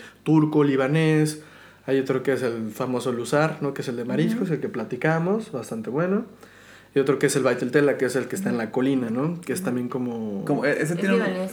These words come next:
Speaker 3: ¿cómo se
Speaker 1: Libanés
Speaker 3: llama? El,
Speaker 1: también, ¿no?
Speaker 3: eh, hay, eh, el, el nombre en árabe significa su-, el, la
Speaker 2: La
Speaker 3: ciudad
Speaker 2: casa de la
Speaker 3: en-,
Speaker 2: montaña.
Speaker 3: la casa de
Speaker 1: Sí,
Speaker 3: la montaña, así es.
Speaker 1: tal cual.
Speaker 2: Beit Al Talek.
Speaker 3: Beit Al Talek.
Speaker 1: Efectivamente, entonces
Speaker 3: Está precioso ese restaurante.
Speaker 2: Es
Speaker 1: Está muy
Speaker 2: hermoso,
Speaker 1: bonito,
Speaker 2: porque
Speaker 1: tiene una
Speaker 2: aparte
Speaker 1: vista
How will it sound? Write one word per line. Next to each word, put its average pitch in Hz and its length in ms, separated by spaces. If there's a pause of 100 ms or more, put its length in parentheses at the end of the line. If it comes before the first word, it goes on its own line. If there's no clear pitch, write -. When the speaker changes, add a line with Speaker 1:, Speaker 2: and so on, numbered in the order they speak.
(140)
Speaker 3:
¿cómo 165 180
se 170 120
Speaker 1:
Libanés 202 300
Speaker 3:
llama? 208 100
El, - 40
Speaker 1:
también, 175 320
¿no? 156 140 (180)
Speaker 3:
eh, - 140
hay, 147 120
eh, 143 340
el, 117 240
el 123 160
nombre 147 280
en 147 80
árabe 147 300
significa 113 500
su-, 117 120
el, 135 320 (180)
la 107 220
Speaker 2:
La 208 100
Speaker 3:
ciudad 240 140
Speaker 2:
casa 269 120
de 240 60
la 226 60
Speaker 3:
en-, 208 100
Speaker 2:
montaña. 175 240
Speaker 3:
la 175 60
casa - 160
de - 60
Speaker 1:
Sí, 185 100
Speaker 3:
la 208 60
montaña, 196 260
así - 160
es. - 80
Speaker 1:
tal 139 180
cual. 147 160
Speaker 2:
Beit - 120
Al 185 140
Talek. 170 280 (560)
Speaker 3:
Beit 151 180
Al 151 80
Talek. - 260 (920)
Speaker 1:
Efectivamente, 131 680
entonces 131 340
Speaker 3:
Está 107 180
precioso 104 360
ese 101 140
restaurante. - 500 (380)
Speaker 2:
Es 185 60
Speaker 1:
Está 135 540
muy 117 100
Speaker 2:
hermoso, 143 220
Speaker 1:
bonito, 120 200
Speaker 2:
porque - 140
Speaker 1:
tiene 139 160
una 143 100
Speaker 2:
aparte 214 320
Speaker 1:
vista 120 340